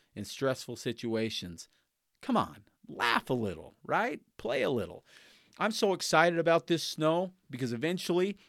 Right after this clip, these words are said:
it's gonna stop. The sun's gonna come out, and we're gonna go sledding.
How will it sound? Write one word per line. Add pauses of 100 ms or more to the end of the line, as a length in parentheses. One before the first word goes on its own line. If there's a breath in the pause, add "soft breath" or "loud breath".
(160 soft breath)
it's
gonna
stop. (720)
The
sun's
gonna
come
out, (240 loud breath)
and
we're
gonna
go
sledding.